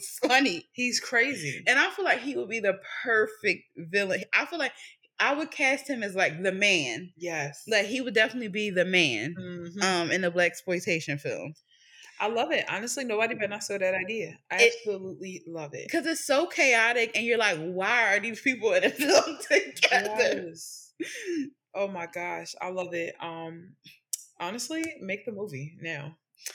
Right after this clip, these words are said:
Speaker 1: Uh, yeah, I really want to. Like, I'm i-, I'm really itching for it.
Speaker 2: Oh my God. So, for mine, my angle is definitely, like,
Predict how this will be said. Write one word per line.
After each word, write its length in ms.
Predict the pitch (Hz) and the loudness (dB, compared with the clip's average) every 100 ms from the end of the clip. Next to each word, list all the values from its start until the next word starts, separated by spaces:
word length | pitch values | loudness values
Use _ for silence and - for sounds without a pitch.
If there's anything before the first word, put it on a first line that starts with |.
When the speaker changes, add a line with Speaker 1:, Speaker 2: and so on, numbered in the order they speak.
| - - - | -14 -8 -2
Speaker 1:
Uh, 60 | |
yeah, 300 | 247 320 277 - | 0 2 2 2
I 100 | 269 | 0
really 280 | 269 294 | 0 -2
want 220 | 226 226 247 | -2 -6 -6
to. 300 | 170 151 160 | -4 -4 -4
Like, 240 | 165 151 - | -2 0 0
I'm 200 | 208 202 | -4 -2
i-, 140 | 135 - | -2 -2
I'm 300 | 185 226 214 | -4 -4 -8
really 320 | 185 208 185 113 | -6 -4 -2 -4
itching 360 | 175 165 147 147 | -6 -8 -10 -8
for 220 | 147 123 | -8 -8
it. 120 | - - _ _ 175 | -10 -18 _ _ -16
Speaker 2:
Oh 100 | 165 | -14
my 120 | 156 | -10
God. 360 | 143 123 76 - _ - - - - | -8 -6 -8 -10 _ -20 -20 -20 -18
So, 580 | - 226 214 196 196 202 _ _ - _ _ | -6 0 2 0 -4 -10 _ _ -20 _ _
for 180 | - 226 | -10 -2
mine, 560 | 254 294 247 214 190 | 2 4 4 0 -2
my 180 | 220 381 311 | -2 0 0
angle 400 | 320 320 320 - | -2 -2 -2 -2
is 220 | 220 208 | -2 -4
definitely, 960 | - 185 202 240 226 - 208 202 202 190 | -2 -2 -2 -6 -6 -8 -8 -6 -6 -6
like, 400 | 175 165 147 147 | -2 2 2 0